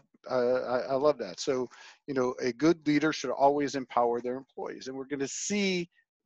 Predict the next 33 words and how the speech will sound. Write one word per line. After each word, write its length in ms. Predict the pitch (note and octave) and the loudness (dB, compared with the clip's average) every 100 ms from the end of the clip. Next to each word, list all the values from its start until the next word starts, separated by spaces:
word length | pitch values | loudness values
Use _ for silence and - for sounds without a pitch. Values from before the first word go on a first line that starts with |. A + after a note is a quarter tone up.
| _ - | _ -12
how 380 | - E3 F3 E3+ | 0 4 4 6
that 280 | D3+ C#3+ C#3 _ _ _ _ | 8 8 8 _ _ _ _
manifests 680 | C#3+ C#3+ D#3 E3+ - C#3 - | 0 6 8 6 6 6 6
itself 440 | B2+ - C3 C3 C3+ | -4 2 2 2 0
into 260 | B2 C#3+ | -2 -2
the 140 | B2+ B2 | 0 -2
different 400 | B2+ - C3 - | -2 -4 -6 -6
leadership, 420 | B2+ B2 A#2 B2 A#2 _ _ - - | -8 -8 -4 -4 -4 _ _ -20 -4
uh, 320 | B2+ A2+ A2+ | -2 0 -2
styles. 560 | A2 - A#2 G#2 - - _ _ _ _ _ _ _ _ _ - | -6 0 2 2 -4 -16 _ _ _ _ _ _ _ _ _ -6
So 120 | F3+ | -4
let's 120 | G3+ | -2
take 200 | - D4 | -2 0
a 40 | D3+ | -2
look 320 | B2+ B2+ - | 0 -4 0
at, 160 | A2+ A2+ | 0 0
before 280 | B2+ D#3+ E3 | -2 -2 -2
we 120 | D3 | -2
really 420 | C3+ C#3 B2+ A#2+ _ _ _ - | -2 0 0 -4 _ _ _ -2
go 180 | C3+ B2+ | -2 0
in 280 | C#3+ C3+ C3+ - | 0 0 0 -4
and 320 | C3 A#2 A2+ - | -4 -4 -6 -4
analyze 560 | C3 B2+ B2 G#2+ G#2 - | 2 2 2 0 -2 -4
it, 120 | A#2 | -4
is 160 | A#2 A2+ | -6 -2
what 220 | D3 - | -4 2
makes 220 | D3+ - | 0 4
up 140 | B2+ - | 0 0
a 40 | |
good 280 | A2+ A2+ G#2+ G2+ _ _ _ - | -6 -4 -4 -6 _ _ _ -8
leader. 320 | A#2+ G2+ E2+ _ _ - - - - | -6 -4 -8 _ _ -20 -20 -14 0
And, 460 | C3+ C3 B2+ B2+ - _ _ _ - - - - | 4 4 2 -2 -8 _ _ _ -18 -18 -18 -16
um, 560 | A#2 B2 B2 A#2+ A#2 | -12 -8 -6 -6 -10